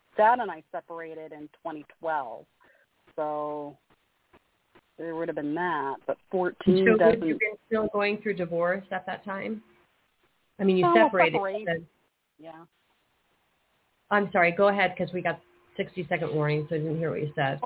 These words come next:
Speaker 1: No worries. No, I, I can't think of anything 'cause we were, like, going through the separation, but I can't think of anything significant that happened. But he might. Like, I just, it might be something I don't know about.
Speaker 2: Well, if you were going through a divorce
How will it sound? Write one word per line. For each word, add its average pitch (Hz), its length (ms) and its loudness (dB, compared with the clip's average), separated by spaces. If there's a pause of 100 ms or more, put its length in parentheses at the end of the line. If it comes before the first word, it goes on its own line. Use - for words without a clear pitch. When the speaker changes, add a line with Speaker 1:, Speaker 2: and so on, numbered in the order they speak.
(760)
Speaker 1:
No 233 120 6
worries. 175 180 -2 (200)
No, 240 220 2 (300)
I, 240 60 4 (120)
I 233 100 -12
can't 262 280 -14
think 226 160 -12
of 240 100 -16
anything 247 480 -14
'cause 196 220 -12
we 185 100 -8
were, 185 220 -10
like, 196 160 -8
going 226 240 0
through 208 180 -12
the 170 100 -18
separation, 160 760 -10
but 143 180 -8 (440)
I 180 100 -6 (200)
can't 202 280 2
think 196 160 2
of 170 160 -2
anything 165 560 0 (100)
significant 151 580 -4 (200)
that 247 60 6
happened. 226 280 2
But 202 220 2
he 269 120 -6
might. 139 360 -8 (100)
Like, 160 160 -8 (180)
I 180 80 -4
just, 180 200 -16
it 185 140 -12
might 175 200 -10 (160)
be 156 120 -16
something 151 240 -8
I 147 80 -4
don't 143 180 -8
know 143 220 -10
about. 143 320 -16 (360)
Speaker 2:
Well, 262 200 6
if 262 180 2
you 254 100 0
were 220 120 4
going 233 420 2
through 196 160 -4
a 175 60 -2
divorce 175 480 -2